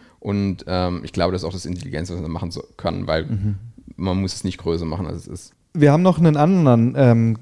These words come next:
Speaker 2: äh, Kandidaten, über den wir vorhin kurz gesprochen haben. Und, äh,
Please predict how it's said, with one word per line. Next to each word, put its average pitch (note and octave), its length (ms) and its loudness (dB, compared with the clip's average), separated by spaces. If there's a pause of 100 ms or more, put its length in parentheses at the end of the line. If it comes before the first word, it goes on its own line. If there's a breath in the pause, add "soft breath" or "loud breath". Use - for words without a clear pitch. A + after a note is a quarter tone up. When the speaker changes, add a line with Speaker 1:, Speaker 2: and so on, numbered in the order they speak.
(140)
Speaker 2:
äh, C3 140 -6
Kandidaten, B2+ 640 2
über D3 220 4
den C3+ 140 2
wir C3+ 60 2
vorhin C#3+ 220 0
kurz D3 240 2
gesprochen C#3 460 2
haben. D3 300 2
Und, C#3 240 -2
äh, C#3 320 2